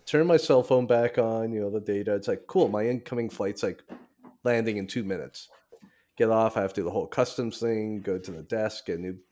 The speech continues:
um, boarding pass, just because of all the changes, blah, blah, blah. I'm walk into the lounge, I'm like, "Yeah, I'm only gonna be here five minutes," grab a quick bite to eat, then turn around. They're like,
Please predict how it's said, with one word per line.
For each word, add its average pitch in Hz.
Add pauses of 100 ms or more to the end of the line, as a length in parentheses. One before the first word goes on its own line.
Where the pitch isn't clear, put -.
(640)
um, 82 (340)
boarding 127
pass, 120 (480)
just -
because -
of 85
all 90
the 80
changes, 120
blah, 101
blah, 98
blah. 107
I'm 101 (400)
walk 131
into 131
the 120
lounge, 117
I'm 107
like, 107
"Yeah, 196
I'm 139
only 143
gonna 139
be 131
here 123
five 113
minutes," 110
grab 104
a -
quick -
bite 107
to 92
eat, 101
then 95
turn 95
around. 92
They're 90
like, 87